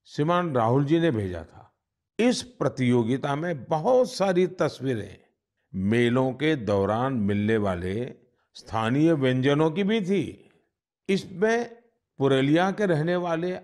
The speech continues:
आलोक अविनाश जी की तस्वीर ने पुरस्कार जीता। उन्होंने एक मेले के दौरान बंगाल के ग्रामीण क्षेत्र के खान-पान को दिखाया था। प्रणब बसाक जी की वो तस्वीर भी पुरस्कृत हुई,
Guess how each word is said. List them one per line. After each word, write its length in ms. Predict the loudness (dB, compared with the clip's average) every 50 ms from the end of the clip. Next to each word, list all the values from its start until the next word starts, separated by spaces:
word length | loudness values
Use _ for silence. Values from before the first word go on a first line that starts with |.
| -10 -8
आलोक 600 | -6 -4 -2 0 0 0 0 -2 -4 -10 -20 _ -8
अविनाश 420 | -6 -4 -2 -2 -2 -2 -2 -2
जी 200 | -2 -2 -2 -2
की 120 | -2 -2 -6
तस्वीर 500 | -6 -6 -8 -8 -8 -8 -6 -6 -4 -4
ने 220 | -4 -6 -6 -6 -8 -12 -16 _ _ _ _ _ _ _ -10
पुरस्कार 500 | -8 -6 -6 -6 -8 -6 -6 -4 -4 -4
जीता। 480 | -4 -6 -6 -8 -8 -8 -10 -10 -12 -18 _ _ _ _ _ _ _ _ _ _ -6
उन्होंने 680 | -4 -2 0 0 0 0 0 0 0 0 -2 -4 -6 -2
एक 300 | 0 2 2 2 0 -2
मेले 420 | -6 -4 -2 0 0 0 0 0 0
के 140 | -2 -4
दौरान 560 | -4 -4 -4 -4 -4 -4 -6 -6 -8 -6 -6 -6
बंगाल 480 | -6 -6 -4 -6 -6 -6 -6 -6 -6
के 200 | -6 -6 -8 -8
ग्रामीण 500 | -8 -8 -8 -8 -6 -6 -4 -6 -6 -6
क्षेत्र 380 | -8 -10 -10 -10 -10 -10 -12 -12
के 160 | -10 -10 -12 -12 -14 _ _ _ _ _ _ _ _ _ _ -14
खान-पान 540 | -10 -10 -10 -10 -10 -8 -6 -6 -4 -4 -6
को 140 | -6 -6
दिखाया 460 | -6 -8 -10 -10 -10 -8 -8 -8 -8 -10
था। 380 | -14 -18 -20 -20 _ _ _ _ _ _ _ _ _ _ _ -4
प्रणब 320 | -2 -2 0 0 0 -2
बसाक 500 | -2 -4 -6 -6 -4 -2 -2 -2 -2 -2
जी 180 | -4 -4 -6 -6
की 440 | -6 -8 -10 -10 -12 -14 -18 _ -20 -16
वो 240 | -8 -4 -2 -2
तस्वीर 520 | -2 -2 -6 -8 -6 -6 -2 0 0 0 0
भी 100 | -2 -4
पुरस्कृत 540 | -4 -4 -6 -6 -6 -6 -8 -12 -12 -12 -10 -10
हुई, 420 | -8 -8 -8 -10 -12 -18 _ _